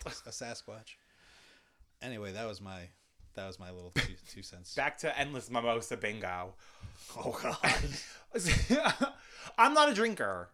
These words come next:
Speaker 2: I really, really am not. So I didn't drink at the bar. <laughs> I said, I was like, "Do you think they'll make me, like, a, like, a bitch drink?" And Joe's sister Amber was like,
Speaker 1: Can
Speaker 2: "What do
Speaker 1: I
Speaker 2: you mean?" And I was like, "Can I get a Shirley Temple?"
Speaker 1: I was just about to say, "Can I have a Shirley Temple?"
Speaker 2: "Can I have a Shirley Temple?"
Speaker 1: <laughs>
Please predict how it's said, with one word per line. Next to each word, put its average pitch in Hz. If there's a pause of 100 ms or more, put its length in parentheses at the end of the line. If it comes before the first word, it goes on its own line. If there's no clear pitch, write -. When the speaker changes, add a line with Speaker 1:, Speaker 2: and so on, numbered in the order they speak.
Speaker 2:
I 160
really, 226
really 208
am 190
not. 147 (160)
So -
I 220
didn't 226
drink 196
at 175
the 165
bar. 160 (540)
<laughs> -
I 180
said, 196
I 202
was 185
like, 180
"Do 151
you 170
think 196
they'll 220
make 151
me, 147
like, 135
a, 117
like, 120
a 104
bitch -
drink?" 151
And 120 (360)
Joe's 143
sister 135
Amber 120
was 107
like, 110 (180)
Speaker 1:
Can -
Speaker 2:
"What 117
do 123
Speaker 1:
I 127
Speaker 2:
you 123
mean?" 117
And 104
I -
was 113
like, - (140)
"Can -
I 110
get 117
a 123
Shirley 117
Temple?" 95
Speaker 1:
I 117
was 131
just 127
about 135
to 135
say, 127
"Can 110
I 110
have 120
a 127
Shirley 143
Temple?" 101
Speaker 2:
"Can 127
I 120
have 139
a -
Shirley 160
Temple?" 127
Speaker 1:
<laughs> 180